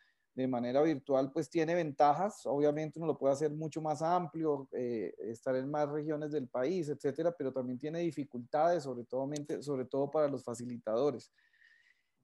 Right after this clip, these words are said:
Eh, y creo que fue un gran esfuerzo. También yo creo que decir y reconocer a los directores de gestión, a los subdirectores,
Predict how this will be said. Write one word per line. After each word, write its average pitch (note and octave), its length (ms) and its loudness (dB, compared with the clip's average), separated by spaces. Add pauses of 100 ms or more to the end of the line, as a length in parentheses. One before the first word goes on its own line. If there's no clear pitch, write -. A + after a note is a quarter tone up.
(120)
Eh, A#2+ 300 2
y C3 100 0
creo C3+ 200 2
que D#3 100 -2
fue D3 120 -2
un C#3 60 -2
gran D3 200 2
esfuerzo. D3 440 2
También D3 540 2
yo E3+ 140 0
creo F3 180 0
que F3 100 -2
decir C#3+ 400 2
y F3 120 0
reconocer B2+ 500 -2
a C3+ 80 0
los D#3+ 140 -2
directores C#3 480 -2
de D#3 100 -2
gestión, C#3+ 500 2
a D3+ 60 0
los B2 140 -2
subdirectores, B2 840 -2